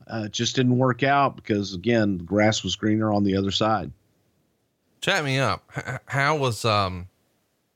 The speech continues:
Speaker 2: how was Sabu received? Like, what did, what did Vince think of Sabu? What did Pat think of Sabu? What was your take on Sabu? When you, this is a guy who's got a lot of underground buzz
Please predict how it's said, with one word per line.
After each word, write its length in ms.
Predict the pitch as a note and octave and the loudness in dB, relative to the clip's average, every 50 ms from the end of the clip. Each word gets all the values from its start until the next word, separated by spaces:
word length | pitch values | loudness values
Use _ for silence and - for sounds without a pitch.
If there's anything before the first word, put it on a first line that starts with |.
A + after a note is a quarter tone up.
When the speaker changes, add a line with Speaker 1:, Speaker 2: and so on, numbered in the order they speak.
| _ _ _ _ _ _ _ - | _ _ _ _ _ _ _ -4
Speaker 2:
how 200 | A#2+ B2+ C#3 D#3+ | -2 0 2 2
was 120 | D#3+ - | 0 0
Sabu 420 | - D#3 C3+ C3 B2+ C3+ C3+ C3+ A2+ | 2 2 2 2 2 2 0 0 0
received? 600 | F#2+ F#2+ - - - B2+ A2+ G2 - - - G2 | -2 -4 -4 0 0 0 0 0 -2 -6 -6 -2
Like, 180 | G2 G2 F#2+ - | -2 -2 -2 0
what 280 | A2 B2+ C3 F#2+ G2 | 0 0 0 0 -2
did, 180 | A#2 A2+ A2+ G#2+ _ _ _ _ _ _ _ _ _ _ _ - | -4 -4 -4 -6 _ _ _ _ _ _ _ _ _ _ _ 0
what 200 | A2+ A#2+ A#2 B2+ | 0 2 2 2
did 160 | A#2+ A2 G2+ | 0 -2 0
Vince 400 | G#2+ B2 C3 B2 F#2 - - - | 0 0 0 0 -2 -4 -6 -4
think 340 | - A#2 G#2+ G2+ F#2 - - - | -2 -2 -2 -2 -4 -8 -10 -4
of 320 | - G2 G2 F#2+ F2+ F#2 | -2 0 0 0 -2 -4
Sabu? 520 | - - - G#2 G2 F#2+ F#2 F#2+ F#2 F#2 F2+ | -4 -2 0 0 0 0 -2 -2 -2 0 2
What 180 | G2+ A#2 A2 | 0 0 0
did 120 | A2+ A2+ - | -2 -4 -6
Pat 380 | - - C#3+ C#3 B2 D2 A2+ | -4 -2 -2 -2 -2 -2 -4
think 240 | - A2 G#2+ G2 - | -6 -8 -8 -8 -6
of 120 | G2 F#2+ - | -8 -10 -6
Sabu? 460 | - - G#2 F#2+ F2+ F2 F2 F#2 F#2 | -2 -2 0 0 -2 -2 -4 -2 0
What 180 | G#2 C3+ - | 0 0 0
was 160 | - C3+ A#2+ B2 | 0 -2 0 2
your 180 | C3+ C#3 C3+ B2 | 2 2 2 2
take 320 | - A#2+ G#2+ G2 - - | 0 0 0 0 0 -2
on 180 | G2 F#2 F#2+ F#2 | -2 -2 -2 -2
Sabu? 640 | - - G2 F#2 F2+ F#2 F#2+ F2+ E2+ E2+ F#2 F#2+ - - A2+ A#2+ F#2+ | -2 0 0 0 0 0 -2 -2 -2 -2 -4 -6 -6 -6 -6 -4 -2
When 140 | A2+ A#2+ A#2+ | -2 -2 -2
you, 140 | A2 G2+ - _ _ _ _ _ _ - | -2 -4 -6 _ _ _ _ _ _ -2
this 120 | E3+ D#3+ | 0 2
is 40 | - | 2
a 40 | E3+ | 2
guy 280 | D3 D3+ D3 D3 D3+ D3 | 0 2 0 2 2 2
who's 200 | C#3 C3 A#2 A2+ | 0 0 0 0
got 200 | B2+ B2 B2 A#2 | 0 0 0 0
a 40 | |
lot 280 | A2 A2+ A2+ A#2+ B2 A#2+ | 0 0 2 2 2 2
of 160 | A2+ G2+ G#2 _ _ _ _ _ _ _ - | 0 -2 -4 _ _ _ _ _ _ _ -6
underground 720 | - C3+ C#3 C#3+ C3+ B2+ A#2 A#2+ B2 B2 B2+ B2+ B2 A#2 A2 | -2 0 0 2 0 0 0 2 2 2 2 2 2 2 2
buzz 600 | A2+ A2+ A2 G#2 G2+ G2+ G#2 A#2 B2+ - - - | 2 2 2 2 2 0 -2 -2 -4 -6 -12 -16